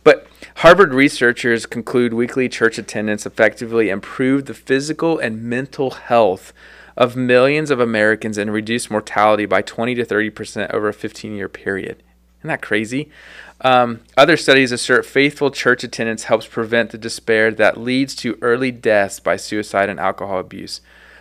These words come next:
Weekly interaction with hopeful people is good for your mental health. Now, this is why I think this is incredible, because, again, it goes back to Nick's comment was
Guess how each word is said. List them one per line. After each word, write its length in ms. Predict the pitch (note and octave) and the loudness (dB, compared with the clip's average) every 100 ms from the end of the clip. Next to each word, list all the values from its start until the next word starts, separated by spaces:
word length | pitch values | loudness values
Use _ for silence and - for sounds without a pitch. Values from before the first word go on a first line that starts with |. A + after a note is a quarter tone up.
| _ | _
Weekly 560 | B2 C3+ D#3 - F3+ - | 0 2 2 -2 -4 -4
interaction 600 | D3+ C#3+ B2 B2 - A#2+ | 0 2 4 2 -2 -6
with 180 | A2 A2 | -4 -6
hopeful 520 | - A#2+ B2 - C#3 | -4 -4 -4 -2 -4
people 560 | C#3 A#2+ A2 - G#2 G2 | -4 -8 -8 -6 -4 -4
is 120 | A#2+ A2 | -6 -8
good 300 | A#2 A2+ A2 | -2 0 0
for 120 | A2+ | -6
your 180 | G#2 G#2 | -6 -6
mental 340 | G2 G2 F#2+ | -8 -10 -12
health. 400 | - - - _ _ D3+ - - - _ - | -10 -12 -12 _ _ -20 -20 -20 -20 _ 4
Now, 260 | C3 A#2 - _ - C#3 - D3 | 6 6 -2 _ -18 -18 -6 0
this 200 | D#3 G3 | 0 0
is 140 | C#3+ | 2
why 280 | B2+ A#2 G#2 | 6 6 6
I 100 | B2+ | 2
think 220 | C#3 A#2+ | 0 -4
this 160 | A#2+ A2+ | -6 -8
is 200 | G#2+ - | -8 -8
incredible, 640 | C3 A2+ - F3+ B2 A2 | -8 -6 2 4 4 2
because, 460 | A2+ - A#2 A2 - | -2 -2 -2 -2 -4
again, 280 | C3+ A#2+ | -6 -6
it 40 | G#2 | -4
goes 160 | A#2+ A2+ | -4 2
back 200 | A2 - | 2 0
to 100 | A2+ | -4
Nick's 280 | A#2 A#2+ - | -4 -4 -8
comment 460 | G#2+ G2 G2+ F2+ | -6 -4 -4 -6
was 400 | A2 G#2 G#2 - | -2 -2 -2 -6